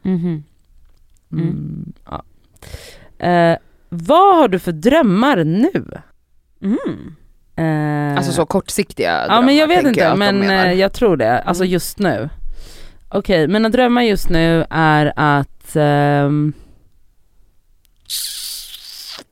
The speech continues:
Speaker 2: med risk för att det kommer bli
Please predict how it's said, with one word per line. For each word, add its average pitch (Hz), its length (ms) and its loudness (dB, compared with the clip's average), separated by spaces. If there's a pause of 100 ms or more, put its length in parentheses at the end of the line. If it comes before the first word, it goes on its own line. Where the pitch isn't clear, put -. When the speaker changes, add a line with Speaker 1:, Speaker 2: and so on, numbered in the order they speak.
(1900)
Speaker 2:
med 220 220 0
risk - 500 0 (260)
för 196 360 4 (100)
att - 600 -2 (140)
det 175 120 2
kommer 156 240 0
bli 135 540 2